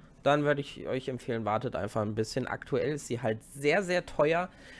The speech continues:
Übers letzte Jahr gesehen sind wir sogar gerade, äh, auf Rekordpreisniveau. Ja. Ähm, ich bin mir ziemlich sicher, die wird jetzt auch erstmal wieder ein bisschen runtergehen. Wahrscheinlich nicht so auf das Niveau, was wir hier hatten.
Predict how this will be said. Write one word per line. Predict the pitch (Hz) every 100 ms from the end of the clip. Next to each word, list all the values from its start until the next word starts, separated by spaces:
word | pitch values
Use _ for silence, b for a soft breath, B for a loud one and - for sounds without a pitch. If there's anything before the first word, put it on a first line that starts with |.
| B -
Übers | 127 123 -
letzte | 135 147 - -
Jahr | 131 120 117 160
gesehen | 160 143 147 156 156
sind | 139 135
wir | 135
sogar | 139 127
gerade, | 120 - 117 123 131 131 117 - 110
äh, |
auf | - 120 -
Rekordpreisniveau. | 123 - 139 139 - - - - 131 139 - - - 135 135 127 127 147 165 - - - - -
Ja. | 123 123 143 - B B B B B B -
Ähm, | 123 120 127 123 131 - - -
ich | 123
bin | - 240
mir | 185
ziemlich | - 190 151 123
sicher, | 139 139 120 127 156 - - - - - - - -
die | 123
wird | 123 135 143
jetzt | 131 -
auch | 123
erstmal | 110 131 135 123
wieder | 123
ein | 120
bisschen | 120 - 110
runtergehen. | 113 180 175 147 151 143 156
Wahrscheinlich | 120 - 131 147
nicht | 143 127
so | -
auf | 120 123
das | - 123
Niveau, | 131 120 127 127
was | 123
wir | 123 113
hier | 147 156
hatten. | 151 139